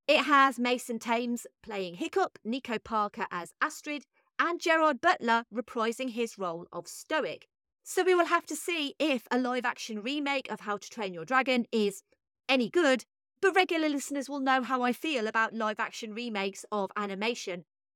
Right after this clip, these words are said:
that it simply cannot be bettered, because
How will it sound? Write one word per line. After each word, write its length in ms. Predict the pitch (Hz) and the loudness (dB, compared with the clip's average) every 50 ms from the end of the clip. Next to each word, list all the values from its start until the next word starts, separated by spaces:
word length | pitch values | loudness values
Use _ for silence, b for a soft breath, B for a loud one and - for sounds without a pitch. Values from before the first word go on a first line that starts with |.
| _ - 180 | _ -8 0
that 240 | 202 254 240 - _ - | 0 2 2 0 _ 4
it 160 | - 247 220 - | 4 4 4 4
simply 380 | - 269 226 208 240 247 226 | 0 0 0 0 -2 -4 -4
cannot 400 | - - - 247 220 220 208 - | -4 -4 -2 -2 0 -2 -2 -4
be 100 | - 220 | -6 -2
bettered, 460 | - 240 233 233 - - 196 175 160 - | 2 2 0 0 0 -4 -4 -4 -4 -4
because 300 | - 196 - 220 214 202 | -8 -8 -6 -4 -4 -4